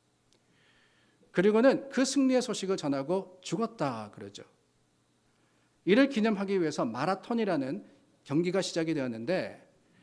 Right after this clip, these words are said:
이를 풍자해서 만든 재미있는 이야기가 있습니다. 이 병사가요, 사십이 점 일구오 킬로를 열심히 뛰고는 목적지에 도달했는데, 아니,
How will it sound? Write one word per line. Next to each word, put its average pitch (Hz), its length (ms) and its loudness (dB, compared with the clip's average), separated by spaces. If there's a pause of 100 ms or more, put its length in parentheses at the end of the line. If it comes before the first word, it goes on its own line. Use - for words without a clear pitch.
(400)
이를 254 260 4
풍자해서 233 460 2
만든 175 260 0
재미있는 147 400 2
이야기가 131 280 -2
있습니다. 110 520 -12 (920)
이 233 140 4
병사가요, 165 640 0 (720)
사십이 226 500 2
점 240 180 2
일구오 202 280 4
킬로를 185 520 0
열심히 247 400 4
뛰고는 180 460 0 (300)
목적지에 233 500 2
도달했는데, 160 840 -2 (720)
아니, 202 420 2